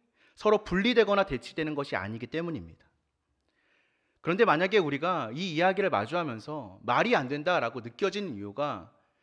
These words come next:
그냥 무모해 보이기 때문이다라고 생각된다면 어떠합니까? 약을 먹으면서 기도하는 것은 가능하지만 기도하기 위하여서 약을 끊어야 한다라는 것은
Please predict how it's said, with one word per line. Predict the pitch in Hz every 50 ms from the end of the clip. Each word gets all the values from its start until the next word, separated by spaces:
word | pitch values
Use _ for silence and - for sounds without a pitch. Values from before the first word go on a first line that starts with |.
| _ _ _ _ _
그냥 | - 156 185 151 107
무모해 | 127 151 196 208 233 254 262 262 254 240
보이기 | - 135 135 139 139 147 160 -
때문이다라고 | - 220 233 233 240 214 156 - 135 143 143 123 101 90 87 90 110 _ _ _ - - 123 127 156 175
생각된다면 | 170 208 208 214 220 214 - 165 143 - 95 90 107 135 156 156 131 107 95 - _ _ _ _ _ _ _ _
어떠합니까? | 95 95 - - 170 190 185 151 101 - _ - _ _ _ _ _ _ _ _ _ _ _ _ _ _ _ _ _ _ _ _ _ _ _ _ _ _ - _ - - _ _ _ _ _ _ _ _ -
약을 | 139 170 175 240 233
먹으면서 | 202 185 170 196 202 202 196 208 208
기도하는 | - - 147 139 196 202 202 214 214 214
것은 | 202 202 190 - 202 202 196
가능하지만 | - - - 120 135 160 180 190 170 151 - 117 110 113 120 143 175 - _ _ _ _ _ _ _
기도하기 | - - 170 160 180 233 226 226 220 202 226 208 185 156
위하여서 | 156 160 160 151 147 139 - - 165 165 151
약을 | 120 110 117 - 147 143 -
끊어야 | - 269 269 277 269 254 247 220
한다라는 | 208 190 160 143 165 160 143 117 101 90 104 117 139 170 185
것은 | 139 104 - - 175 180 160 123 104 -